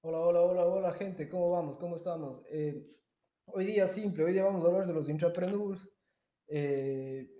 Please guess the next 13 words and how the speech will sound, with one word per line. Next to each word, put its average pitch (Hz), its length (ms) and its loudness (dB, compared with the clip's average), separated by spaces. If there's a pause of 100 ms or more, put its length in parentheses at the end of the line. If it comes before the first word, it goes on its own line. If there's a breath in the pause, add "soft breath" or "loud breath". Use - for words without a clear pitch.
(180)
en 160 340 0
Minervo 196 420 2
se 185 120 -2
había 185 200 2
publicado, 180 680 0
eh, 139 680 -4
que 170 440 0
básicamente 151 680 0
que - 60 -16
los 131 160 -8
intrapreneurs 160 680 -4
son 156 220 -6
como 127 400 -12